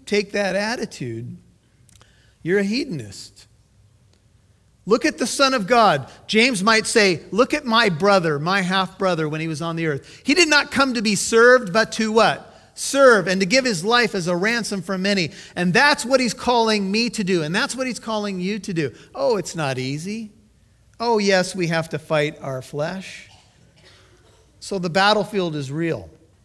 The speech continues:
James says in verse two, "You lust." The Greek word here is epithumia, thumio. It,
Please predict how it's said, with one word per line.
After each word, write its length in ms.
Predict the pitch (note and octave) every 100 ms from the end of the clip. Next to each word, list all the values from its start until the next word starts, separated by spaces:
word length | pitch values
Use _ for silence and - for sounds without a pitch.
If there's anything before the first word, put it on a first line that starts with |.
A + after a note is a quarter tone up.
| _
James 360 | C3+ F3+ F3
says 200 | F#3+ E3+
in 120 | D3+ C#3+
verse 320 | D#3 D3 -
two, 160 | -
"You 300 | G#3+ D#3 D3
lust." 680 | C#3+ F#3+ F#3+ C#3+ D#3+ - - _ _ _ _ _
The 120 | D3
Greek 260 | C3 D#3 D3+
word 160 | D#3 C#3+
here 180 | D#3
is 140 | C#3+ C3+
epithumia, 1160 | F3 D3+ D#3 D3 C#3 F#3 F#3+ E3 C#3 C#3 F3 - - _ _
thumio. 440 | F#3+ E3+ C#3 D3+ D#3 - _ _ _
It, 340 | D3 D#3+ -